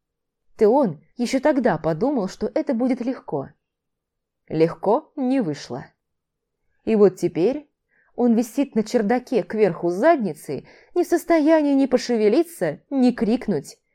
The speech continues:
ни внушить этой сумасшедшей, чтобы развязала его. Еще и Эрик ушел навстречу с остальными и вернется лишь утром.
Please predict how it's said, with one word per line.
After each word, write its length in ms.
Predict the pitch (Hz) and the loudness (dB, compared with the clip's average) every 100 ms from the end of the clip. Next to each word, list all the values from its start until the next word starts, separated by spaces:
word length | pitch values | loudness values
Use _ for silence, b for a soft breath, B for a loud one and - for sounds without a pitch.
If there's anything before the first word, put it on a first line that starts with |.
| _ - | _ -6
ни 160 | 277 294 | 0 2
внушить 500 | 269 320 - 311 - | 2 0 2 0 4
этой 260 | 247 185 | 2 2
сумасшедшей, 880 | 180 190 180 190 349 370 - 160 139 b | 0 0 0 0 -2 -4 -4 -6 -6 b
чтобы 320 | b - 339 277 | b 2 4 4
развязала 560 | 269 214 269 254 196 | 2 0 0 2 0
его. 460 | 143 151 143 139 143 _ _ _ _ _ _ _ _ _ - | 0 -4 -6 -8 -10 _ _ _ _ _ _ _ _ _ -8
Еще 380 | 160 165 247 | -6 -4 -4
и 100 | - | -2
Эрик 540 | 311 254 202 214 202 - b b | 0 4 6 6 2 -8 b b
ушел 360 | 220 - 233 | -8 -2 0
навстречу 500 | 196 175 - 220 254 | 0 -4 -4 -4 -2
с 100 | 214 - | -6 -10
остальными 800 | 190 - 190 185 240 196 143 - - | -8 -2 -2 0 0 -2 -6 -12 -2
и 100 | 226 | 6
вернется 460 | 226 220 254 - | 6 8 4 4
лишь 240 | 202 262 - | 4 2 0
утром. 480 | 220 175 165 147 | -4 -2 -6 -6